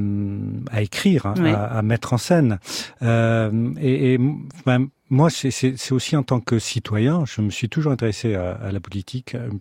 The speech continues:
Speaker 1: toujours passionné pour la matière politique.
Speaker 2: Mhm.
Speaker 1: Et je trouve que finalement, euh, le, le public français mérite, mérite d'avoir des, des vraies séries sur la politique. Euh, il y en a, il en existe une,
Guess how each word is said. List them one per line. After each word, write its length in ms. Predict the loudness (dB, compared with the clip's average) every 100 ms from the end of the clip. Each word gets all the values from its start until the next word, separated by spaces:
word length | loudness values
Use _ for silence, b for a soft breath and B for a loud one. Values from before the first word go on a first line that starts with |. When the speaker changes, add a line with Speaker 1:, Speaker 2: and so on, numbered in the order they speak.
| -6
Speaker 1:
toujours 340 | -2 0 -2
passionné 680 | -2 -2 0 2 4 2 0
pour 260 | -4 -4
la 120 | -2 -2
matière 460 | 2 0 0 -6
politique. 540 | -4 -4 0 0 0 -2
Speaker 2:
Mhm. 80 | -6 B B B B
Speaker 1:
Et 60 | -2
je 100 | -2
trouve 220 | 2 2
que 120 | 4 0
finalement, 680 | 4 4 6 6 6 4 B B B B
euh, 580 | 0 4 4 4 2 2
le, 300 | 2 2 2
le 100 | 0
public 360 | 0 2 2 2
français 360 | 2 2 4
mérite, 640 | 6 6 6 4 2 0 0 0 -2
mérite 480 | 0 0 0 0 0
d'avoir 500 | 0 0 0 0 -2
des, 240 | -4 -4
des 140 | -4
vraies 300 | -6 0 0
séries 340 | 0 0 -2 -2
sur 160 | -4
la 80 | -8
politique. 560 | -6 -8 -8 -8 -8 -8 B B B B -6
Euh, 340 | -2 -2 -2
il 60 | -2
y 80 | -2
en 80 |
a, 200 | -2 -4 -6 -6
il 160 | -4
en 80 | -2
existe 420 | -2 -2 -6 2
une, 300 | 6 6 4